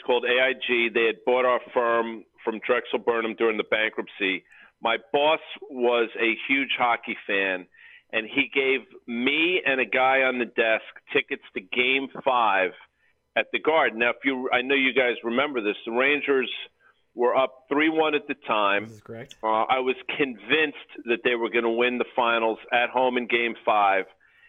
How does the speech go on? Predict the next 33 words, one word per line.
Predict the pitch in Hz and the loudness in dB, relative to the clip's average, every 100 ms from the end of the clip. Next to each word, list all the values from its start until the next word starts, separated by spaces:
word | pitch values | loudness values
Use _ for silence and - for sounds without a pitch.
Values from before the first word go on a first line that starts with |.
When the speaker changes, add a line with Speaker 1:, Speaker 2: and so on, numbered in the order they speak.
| _ - | _ -6
Speaker 1:
And | 113 | -2
that | 143 143 | 0 0
game | 170 160 | 0 0
against | 143 147 - | 0 -2 -2
Vancouver, | 143 131 - 143 127 | 0 0 0 -2 0
they're | 123 120 | 0 0
down | 127 123 113 - | 0 -2 -4 -6
three | 135 160 139 | -2 -2 -2
zip. | 127 110 107 - _ _ _ _ _ | 0 0 -2 -12 _ _ _ _ _
By | 143 | 0
the | 156 | 2
way, | 151 135 | 2 2
the | 117 | 0
national | 127 143 151 160 143 | 0 0 0 0 2
anthem | 143 131 135 120 120 _ 117 | 2 0 -2 -4 -8 _ -2
that | 127 127 | 0 0
night, | 127 117 104 | -2 0 2
I've | 113 110 | 0 -2
never | 123 131 135 | -2 0 0
heard | 123 131 123 | 0 0 2
anything | 117 113 | 0 0
like | 113 110 104 | 0 0 0
it. | 110 - | -4 -6
You | 117 113 | -6 -6
could | - 127 | -4 -4
not | 123 127 131 | -2 0 0
hear | 127 117 | 0 0
the | 113 107 | 0 -2
anthem. | 104 - | -2 -8
The | - | -4
place | 135 127 127 | -4 -2 -4
was | 113 - | -4 -4
electric. | 107 107 110 - 98 | -4 0 0 -2 -6